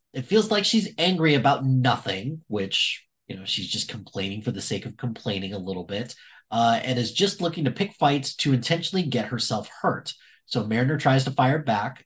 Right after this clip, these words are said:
uh, by saying that he's wanting to call it quits early and he isn't the friend, uh, she used to know.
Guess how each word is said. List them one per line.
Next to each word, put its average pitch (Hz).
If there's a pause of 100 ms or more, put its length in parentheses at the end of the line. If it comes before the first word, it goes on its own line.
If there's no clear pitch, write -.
uh, 113
by 101
saying 101
that 90
he's 110
wanting 123
to 131
call 180
it -
quits -
early 135
and 123
he 113
isn't 127
the 127
friend, 107 (100)
uh, 104
she 104
used 95
to 139
know. 254